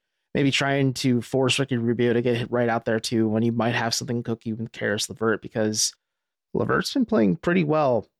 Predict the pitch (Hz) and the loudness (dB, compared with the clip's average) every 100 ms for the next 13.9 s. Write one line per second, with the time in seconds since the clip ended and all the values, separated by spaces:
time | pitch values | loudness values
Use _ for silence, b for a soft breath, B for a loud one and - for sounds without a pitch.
0 | _ - 113 113 - 120 - 120 131 127 | _ -6 -2 -2 -4 -10 -8 -4 0 0
1 | 113 117 110 107 95 95 92 90 76 - | -2 -2 0 0 0 -2 0 0 0 0
2 | 104 - 120 117 135 131 165 156 - 135 | -4 -2 -2 0 -2 0 0 0 2 2
3 | 127 120 120 117 110 110 117 135 117 120 | 0 -2 -4 -2 -2 -2 -4 -2 -2 0
4 | 107 - 147 151 135 - 117 113 110 110 | -2 -2 0 2 0 -2 -2 0 0 0
5 | 90 117 117 120 117 117 202 220 - 156 | 0 -2 -2 -4 -4 -2 2 2 2 2
6 | 147 135 - 170 - - 160 160 143 127 | 2 2 2 2 2 0 -2 -2 -2 0
7 | 117 107 - 117 113 113 - 123 117 117 | 0 0 -2 -2 0 -2 0 0 2 0
8 | 117 120 113 - 127 117 110 107 120 - | 0 -2 -2 -8 -4 -2 -2 -2 -2 -2
9 | 165 165 165 170 156 117 240 110 - 107 | 0 2 4 4 2 2 0 0 -2 -2
10 | 107 107 120 117 - 120 - - 170 147 | -2 -4 -4 -4 -6 -6 -6 -2 0 2
11 | 135 - 139 120 135 123 123 113 123 120 | 0 -2 -2 -2 -2 -2 -2 -2 -2 0
12 | 120 117 110 113 110 113 120 113 - 110 | 2 2 2 2 0 -2 -2 -2 -2 -4
13 | - 113 110 107 110 113 113 113 113 | -2 0 0 0 0 -2 -2 -2 -4